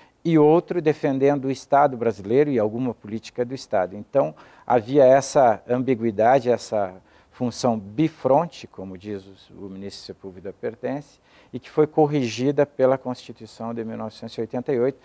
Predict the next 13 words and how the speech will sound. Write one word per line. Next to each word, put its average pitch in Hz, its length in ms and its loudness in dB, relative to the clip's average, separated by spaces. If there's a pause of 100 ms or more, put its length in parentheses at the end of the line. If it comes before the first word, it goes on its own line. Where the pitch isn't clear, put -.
(220)
separando, 120 760 2
dando 117 360 2
com 117 160 -4
exclusividade 113 760 0
a 104 40 -4
função 113 600 -2 (260)
de 110 120 -6
defesa 110 420 0
da 117 160 4
sociedade 110 540 -4
ao 123 60 -8
Ministério 131 400 -2
Público 160 340 -12